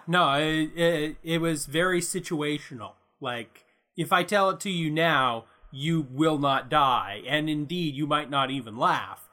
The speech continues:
But in the moment, it's one of those, "Oh, you had to be there" kind of things, where if you were there at that time, it is possible you might have laughed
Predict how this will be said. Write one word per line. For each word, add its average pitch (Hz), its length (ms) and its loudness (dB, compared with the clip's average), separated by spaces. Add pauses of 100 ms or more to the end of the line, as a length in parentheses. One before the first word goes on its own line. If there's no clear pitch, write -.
(240)
But 151 400 2 (280)
in 196 300 2
the 175 160 4
moment, 165 320 4
it's 160 120 0
one 190 200 2
of 175 60 -2
those, 170 180 0
"Oh, 233 100 -2
you 165 160 -2
had 160 220 -6
to 135 60 -10
be 151 240 -8
there" 117 460 -8
kind 135 160 -6
of 113 100 -14
things, 107 580 -12 (340)
where 139 460 2
if 160 200 -2
you 175 140 -2
were 160 280 4
there 139 300 2
at 127 200 -4
that 123 200 -6
time, 175 340 0
it 208 80 -2
is 202 120 -4
possible 190 480 0
you 143 160 -4
might 139 220 0
have 117 120 -4
laughed 113 440 -2